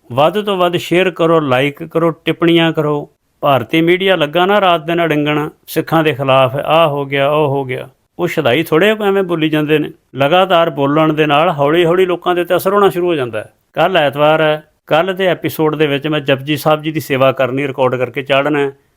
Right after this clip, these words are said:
ਸੰਗਤ ਵਿੱਚੋਂ ਕਿਸੇ ਨੇ ਕਿਹਾ ਸੀਗਾ ਵੀ ਇਹ ਜ਼ਰੂਰ ਕਰਿਓ, ਆਪਾਂ ਉਹਨਾਂ ਨੂੰ ਵਾਅਦਾ ਕੀਤਾ ਕਿ ਜ਼ਰੂਰ ਕਰਾਂਗੇ। ਜੇ ਕੋਈ ਖਾਸ ਖਬਰ ਕੱਲ੍ਹ ਨੂੰ ਹੋਈ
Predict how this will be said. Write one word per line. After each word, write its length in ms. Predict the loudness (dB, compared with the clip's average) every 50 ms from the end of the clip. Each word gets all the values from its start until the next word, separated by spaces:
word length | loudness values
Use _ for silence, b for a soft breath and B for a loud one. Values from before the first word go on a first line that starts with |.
| _ _
ਸੰਗਤ 320 | -2 0 0 2 0 0
ਵਿੱਚੋਂ 500 | -2 -6 -8 -4 -2 0 0 0 -2 -4
ਕਿਸੇ 300 | -6 -8 -8 -4 -2 -2
ਨੇ 120 | -2 -2
ਕਿਹਾ 240 | -2 0 0 0 0
ਸੀਗਾ 300 | 0 -2 -6 -2 -2 -2
ਵੀ 140 | -2 -2 -6
ਇਹ 40 | -6
ਜ਼ਰੂਰ 280 | -4 -4 -4 -4 -6
ਕਰਿਓ, 400 | -2 -2 0 0 0 0 -2 -4 -8 _ _ _
ਆਪਾਂ 320 | -2 -2 0 2 0 0 2
ਉਹਨਾਂ 160 | 2 0 -2
ਨੂੰ 80 | 0 0
ਵਾਅਦਾ 260 | 0 2 2 0 -2
ਕੀਤਾ 340 | -2 -6 -12 -4 -2 -2 -2
ਕਿ 120 | -2 -4
ਜ਼ਰੂਰ 320 | -8 -4 -2 -2 -2 -2
ਕਰਾਂਗੇ। 440 | -2 -2 -2 -2 -2 -4 -10 -16 -20 _ _
ਜੇ 260 | -4 0 0 2 2
ਕੋਈ 200 | 2 0 -2 -2
ਖਾਸ 440 | -2 -2 0 2 2 2 2 0 -4
ਖਬਰ 200 | -6 -4 -2 -4
ਕੱਲ੍ਹ 240 | 0 0 0 0 0
ਨੂੰ 140 | 0 0 0
ਹੋਈ 380 | 2 2 2 2 0 -2 -4